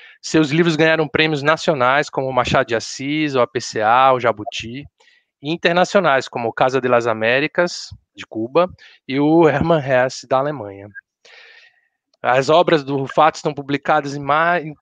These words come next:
aproximadamente treze países, ou mais até já. E,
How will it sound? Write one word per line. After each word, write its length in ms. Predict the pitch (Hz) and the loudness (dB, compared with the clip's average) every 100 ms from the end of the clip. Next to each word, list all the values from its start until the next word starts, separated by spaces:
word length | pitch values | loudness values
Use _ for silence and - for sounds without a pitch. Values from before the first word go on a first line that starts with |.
| _ - | _ -8
aproximadamente 800 | 160 180 180 180 165 147 156 - - | -4 -2 -2 0 0 0 -2 -8 -4
treze 320 | 156 165 135 | 0 0 0
países, 420 | - 123 127 123 | 0 0 -2 -6
ou 100 | 135 | -6
mais 340 | 135 139 135 | -2 -2 -2
até 260 | 117 - 107 | -4 -4 -4
já. 240 | 107 107 113 - _ - - _ _ _ | -4 -6 -8 -18 _ -20 -20 _ _ _
E, 800 | 120 120 120 120 120 117 113 117 | -16 -12 -12 -12 -12 -14 -14 -16